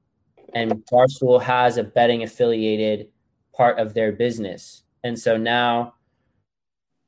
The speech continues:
hey, something came out where Barstool was, like, looking to separate the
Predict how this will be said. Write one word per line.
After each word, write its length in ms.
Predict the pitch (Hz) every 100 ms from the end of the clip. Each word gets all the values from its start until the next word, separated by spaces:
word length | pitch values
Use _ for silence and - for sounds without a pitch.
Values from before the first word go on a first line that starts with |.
| _ _ _ _ _ -
hey, 180 | 120 120
something 320 | 123 113 113
came 220 | 120 117
out 160 | 110 101
where 100 | 104
Barstool 460 | 113 110 - 110
was, 180 | 107 107
like, 380 | 104 101 - _ _ _ _ _ -
looking 500 | 113 120 120 117 117
to 400 | - 113 113 107
separate 640 | - 127 120 123 120 -
the 520 | - 113 113 110 110